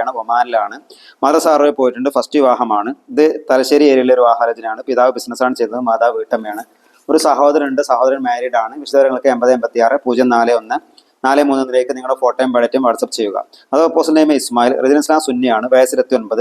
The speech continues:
ഉയരം നൂറ്റി അറുപത്തിയഞ്ച്, വെയിറ്റ് അറുപതാണ്, നിറം മീഡിയം വൈറ്റ് ആണ്, വിദ്യാഭ്യാസം ബി ബി എ കഴിഞ്ഞതാണ്, ജോലി ചെയ്യുന്ന അബുദാബിയിൽ ഒരു കമ്പനിയിലെ അക്കൗണ്ടന്റ് ആയിട്ടാണ്. മദ്രസ അറിവ് പോയിട്ടുണ്ട്, ഫസ്റ്റ് വിവാഹമാണ്. ഇത് കണ്ണൂർ ജില്ലയിലെ ഒരു വിവാഹാലോചനയാണ്. പിതാവ് എൻ ആർ ഐ ആണ്, മാതാവ്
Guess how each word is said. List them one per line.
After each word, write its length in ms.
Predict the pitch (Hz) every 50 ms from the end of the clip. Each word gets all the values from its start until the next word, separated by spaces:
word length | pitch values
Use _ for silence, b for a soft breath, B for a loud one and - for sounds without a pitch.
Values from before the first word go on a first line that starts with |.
| 131
ഉയരം 180 | 131 127 135 139 139
നൂറ്റി 180 | 131 - 139 131
അറുപത്തിയഞ്ച്, 440 | 127 123 123 - 131 120 113 - 120 127 117
വെയിറ്റ് 240 | 117 120 - - 127
അറുപതാണ്, 420 | 117 110 117 117 110 104 98 101 123 139 b b b b b b b -
നിറം 180 | 139 147 165 160 147
മീഡിയം 220 | 139 135 147 147 135
വൈറ്റ് 240 | 131 123 - - 127 120
ആണ്, 60 | 117 135
വിദ്യാഭ്യാസം 340 | 135 131 131 135 135 - 139 131
ബി 60 | 131 131 -
ബി 60 | 139 143
എ 20 | 143 143
കഴിഞ്ഞതാണ്, 380 | 131 123 120 117 113 110 113 120 117
ജോലി 180 | 120 123 127 127 -
ചെയ്യുന്ന 200 | 139 127 131 131 120
അബുദാബിയിൽ 460 | 113 - 123 123 123 - 127 127 139 151 -
ഒരു 100 | - 147 143 -
കമ്പനിയിലെ 360 | 131 120 117 123 123 127 131 120
അക്കൗണ്ടന്റ് 400 | - - 123 120 120 117 117 120
ആയിട്ടാണ്. 340 | 117 113 - 113 104 101 113 - _ b b b b b b -
മദ്രസ 240 | 127 139 147 151 151 156
അറിവ് 180 | 143 139 147 147 139
പോയിട്ടുണ്ട്, 320 | 131 127 127 120 120 127 143 -
ഫസ്റ്റ് 240 | 131 117 - - 139
വിവാഹമാണ്. 380 | 135 131 127 131 123 113 110 117
ഇത് 80 | 120 131 -
കണ്ണൂർ 220 | 123 123 131 135 123
ജില്ലയിലെ 180 | 131 131 131 135
ഒരു 40 | 131 127
വിവാഹാലോചനയാണ്. 580 | 120 120 117 120 120 120 113 113 110 110 110 127 -
പിതാവ് 260 | 127 117 123 127 127 135 123
എൻ 100 | 117 117 120
ആർ 80 | 120 127 123
ഐ 20 | 113
ആണ്, 100 | 113 120 127 117
മാതാവ് 260 | 113 113 117 123 123